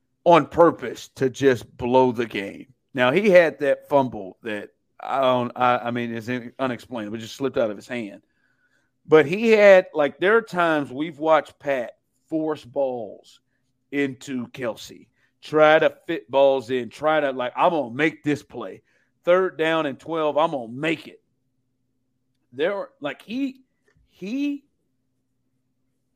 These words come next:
checked the ball down or took sacks or threw the ball away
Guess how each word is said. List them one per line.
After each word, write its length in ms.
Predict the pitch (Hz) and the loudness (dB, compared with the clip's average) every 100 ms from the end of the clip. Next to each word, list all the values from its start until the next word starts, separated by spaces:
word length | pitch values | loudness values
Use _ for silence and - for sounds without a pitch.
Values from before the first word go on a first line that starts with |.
| _ | _
checked 400 | - 180 185 - | -14 -4 -4 -4
the 60 | 226 | -10
ball 340 | 196 202 202 | -2 -2 -2
down 480 | 175 175 170 165 170 - | -2 -4 -2 -4 -6 -8
or 240 | 131 123 _ _ _ | -10 -10 _ _ _
took 260 | - 202 - | -8 -8 -8
sacks 480 | - 190 170 165 147 | -6 -4 -4 -6 -12
or 80 | |
threw 360 | 127 _ 143 190 | -14 _ -10 -8
the 100 | 208 | -6
ball 300 | 170 180 175 | 0 2 2
away 500 | 165 156 151 139 127 | -2 -4 -2 -2 -6